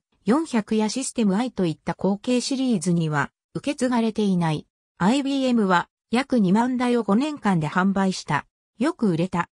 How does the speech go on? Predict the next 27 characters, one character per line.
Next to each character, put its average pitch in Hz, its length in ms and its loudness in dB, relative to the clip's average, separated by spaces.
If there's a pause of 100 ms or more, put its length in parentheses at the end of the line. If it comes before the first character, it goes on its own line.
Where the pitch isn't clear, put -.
(120)
シ - 240 -4
ス - 100 -8
テ 214 120 0
ム 185 220 0 (200)
三 311 260 -4
十 220 240 0
四 220 280 2
の 190 100 0
後 208 200 -2
継 233 240 0
と 202 160 -4
し - 120 -10
て 214 160 -4
登 185 180 0
場 196 200 -2
し - 140 -6
た 202 120 -2
が、 160 220 -2 (200)
ア 160 100 0
ッ - 20 -8 (100)
プ 269 80 0
グ 294 100 0
レ 311 140 0
ー 254 40 -2
ド 214 120 2
に 185 140 2
は 160 200 0